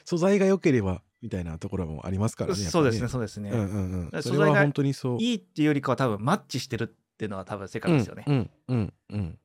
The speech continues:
Speaker 1: だから全方位に対していい音ってなかなか難しいじゃないですか。
Speaker 2: そうですね、そうですね。
Speaker 1: なので、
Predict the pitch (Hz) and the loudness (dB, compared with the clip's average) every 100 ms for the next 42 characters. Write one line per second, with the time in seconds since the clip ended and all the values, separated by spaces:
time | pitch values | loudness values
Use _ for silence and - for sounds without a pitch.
0 | _ _ _ - 110 139 202 220 220 160 | _ _ _ -2 0 2 2 2 4 4
1 | 127 131 127 - - 131 110 95 - 92 | 4 2 0 -2 -2 0 0 -4 -6 -6
2 | 92 113 120 117 104 123 - 82 69 67 | -4 -4 -2 -2 -2 -4 -6 -8 -10 -12
3 | - - - 151 120 131 110 104 113 107 | -14 -20 -14 -12 -4 -2 -2 -4 -8 -12
4 | - - - 113 110 123 151 147 107 104 | -14 -18 -20 -14 -10 -6 -2 0 -2 -4
5 | 107 | -8